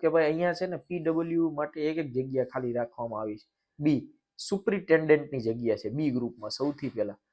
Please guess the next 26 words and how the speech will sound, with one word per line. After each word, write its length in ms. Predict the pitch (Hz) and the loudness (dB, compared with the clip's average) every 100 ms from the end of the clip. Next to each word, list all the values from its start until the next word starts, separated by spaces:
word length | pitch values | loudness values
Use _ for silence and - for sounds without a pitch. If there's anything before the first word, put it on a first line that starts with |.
| _ _ | _ _
સત્યાવીસ 640 | - 143 165 160 160 156 - | -6 -6 2 4 4 0 0
પોસ્ટ 340 | 156 151 - | 0 0 -8
છે, 40 | - | -12
ટ્રાન્સલેટર 840 | - _ - 151 143 151 151 156 | -12 _ 2 2 2 0 -2 0
ઓફિસરની 560 | 143 143 151 160 156 156 | 0 0 -2 0 -2 -6
પોસ્ટ 320 | 156 151 151 | -4 -6 -4
છે 100 | 143 | -6
નવ, 420 | 123 135 165 220 _ _ _ _ _ _ _ _ _ _ _ _ _ | 2 4 4 0 _ _ _ _ _ _ _ _ _ _ _ _ _
જુનિયર 400 | 143 151 165 180 | 0 2 6 6
એકાઉન્ટન્ટની 680 | 170 175 180 175 170 165 165 | 8 8 6 4 0 0 -6
પોસ્ટ 380 | 156 135 139 - | -4 -4 -4 -6
છે 40 | |
સોળ 440 | 147 - 180 151 127 - _ _ - | -6 4 10 10 10 0 _ _ -4
અને 160 | 127 | -4
જુનિયર 500 | 120 123 143 160 165 | -2 -2 0 0 8
આસિસ્ટન્ટની 640 | 135 - 160 - 143 139 127 | 8 8 -2 -4 -8 -4 -6
પોસ્ટ 320 | - 113 - | -2 -2 -2
છે 80 | 139 | -4
પાંત્રીસ. 480 | - - - 92 - _ _ _ _ _ _ _ _ _ _ _ - | 0 0 0 -16 -20 _ _ _ _ _ _ _ _ _ _ _ -8
આમાં 260 | - 165 196 | 6 10 10
શું 240 | - 240 | 10 0
ફાયદો 420 | 226 131 156 180 196 | 4 8 10 10 8
શું 220 | 220 202 | 6 2
છે 80 | 135 | 4
ખબર 260 | 165 190 | 4 0
તમને? 320 | 156 120 98 | 0 -4 -6